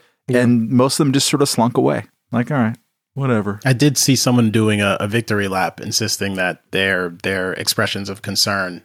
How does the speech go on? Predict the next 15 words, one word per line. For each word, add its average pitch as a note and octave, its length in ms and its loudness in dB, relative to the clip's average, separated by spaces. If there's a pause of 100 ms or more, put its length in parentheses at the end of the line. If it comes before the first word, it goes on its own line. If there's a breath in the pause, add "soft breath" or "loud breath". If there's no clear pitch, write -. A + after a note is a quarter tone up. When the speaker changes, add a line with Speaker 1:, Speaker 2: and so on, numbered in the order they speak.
(120)
Speaker 3:
um, F2+ 480 -12
were G2 280 -4
obviously F#2+ 420 -2
the F2 120 -6
reason F#2 400 -6
why, F2+ 480 -4 (120)
uh, - 220 -8
things F2+ 320 -8
went F2+ 200 -8
so, - 200 0
Speaker 1:
Of F2 60 -2
course. - 400 -2
Speaker 3:
went G2+ 180 -4
so F#2+ 120 -2
well. F2+ 380 -4